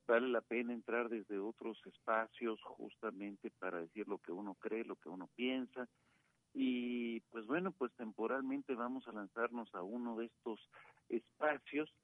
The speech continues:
y con el ánimo efectivamente de tratar de seguir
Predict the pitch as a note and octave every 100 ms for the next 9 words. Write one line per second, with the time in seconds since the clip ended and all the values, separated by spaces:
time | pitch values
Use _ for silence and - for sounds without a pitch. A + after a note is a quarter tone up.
0 | - - _ C#3+ C#3 D3 E3 D#3+ C3+ -
1 | A2 G#2+ G#2+ A#2+ C#3+ D3+ D3+ D3+ C3 -
2 | - B2 C3+ B2 A#2+ B2 B2+ G#2+ F#2+ F2+
3 | F2+ A2 A#2 A#2 G#2+ F#2+ F#2